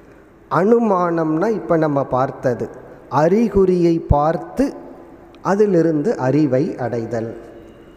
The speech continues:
மூன்றாவது வந்து ஆகமம். முதல் பிரத்யக்ஷம், இரண்டாவது அனுமானம்,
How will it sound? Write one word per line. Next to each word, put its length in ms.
மூன்றாவது 760
வந்து 280
ஆகமம். 720
முதல் 440
பிரத்யக்ஷம், 800
இரண்டாவது 680
அனுமானம், 800